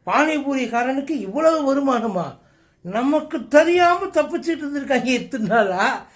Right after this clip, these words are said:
இந்த டிஜிட்டல் இந்தியான்னு ஒண்ணு எடுத்துட்டு வந்தாங்க இல்லையா, அது நமக்கு வந்து இதை சுலபமாக்குறதுக்கு இல்ல, அவங்க எங்கெங்கெல்லாம் எவன் எவன் எவ்வளவு வியாபாரம் பார்க்குறான்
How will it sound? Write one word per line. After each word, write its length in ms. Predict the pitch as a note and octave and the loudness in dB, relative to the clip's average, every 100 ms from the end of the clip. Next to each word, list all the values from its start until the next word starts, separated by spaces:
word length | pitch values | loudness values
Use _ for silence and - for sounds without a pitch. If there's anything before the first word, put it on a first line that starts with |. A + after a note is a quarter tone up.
| _ - | _ -2
இந்த 140 | C4+ | 0
டிஜிட்டல் 680 | - D#4 F4 F#4 F#4+ F4 D#4+ | 0 -2 -4 -2 0 0 0
இந்தியான்னு 380 | D4+ C#4+ C#4+ C#4+ | 0 2 4 4
ஒண்ணு 420 | C4+ C4 A#3+ A3 | 2 2 2 4
எடுத்துட்டு 360 | B3 B3+ C#4 | 2 2 -2
வந்தாங்க 320 | C4+ A#3+ A3 G3 | -2 2 0 0
இல்லையா, 580 | F3 E3 F#3 G#3+ D3+ - - - - | -4 0 2 2 0 -6 -20 -20 -18
அது 760 | - F#3+ A#3+ C4+ E4 F4 B3 F3 C#3+ - | 0 4 4 4 2 4 4 2 -2 -10
நமக்கு 440 | F3 A#3 C4+ C4+ C4 | -4 0 0 0 0
வந்து 580 | C4 E4 E4 D4 A3+ F#3+ D3+ C3+ - _ - | 0 0 0 4 4 2 -2 -6 -12 _ -12
இதை 320 | A3 C#4+ F4 | -4 0 0
சுலபமாக்குறதுக்கு 1120 | - C4+ D4 E4+ F#4 D4+ C4+ C4 B3 A3 F#3 | 2 4 6 4 2 0 0 2 0 0 -2
இல்ல, 480 | G3 F3+ F3 D#3 - - _ _ | -4 -2 0 -2 -4 -18 _ _
அவங்க 500 | C3 D3 A3 D#4+ E4+ | -4 0 0 0 -2
எங்கெங்கெல்லாம் 1120 | D4+ A#3 B3 D4+ F4 E4 E4 D4 D#4 D#4 E4+ D4 | -2 0 -2 0 -2 -2 -4 -2 -2 0 0 2
எவன் 240 | C4+ D#4+ | 0 0
எவன் 240 | D#4 E4 | -2 -2
எவ்வளவு 400 | A#3 A#3+ D#4 E4 | -2 0 0 0
வியாபாரம் 720 | D#4+ D4+ A3+ C4 C#4+ C#4+ C#4+ | -2 2 2 4 4 4 2
பார்க்குறான் 480 | G3+ G#3+ G#3 F#3+ F#3+ | 2 -2 -4 -4 -4